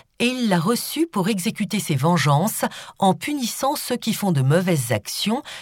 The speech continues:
et en récompensant ceux qui en font de bonnes.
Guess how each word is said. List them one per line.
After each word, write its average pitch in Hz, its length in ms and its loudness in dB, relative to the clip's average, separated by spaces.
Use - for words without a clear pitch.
et 277 160 0
en 233 80 2
récompensant 196 920 2
ceux - 240 -4
qui - 160 -2
en 143 80 4
font 240 200 -2
de 165 100 2
bonnes. 113 480 -4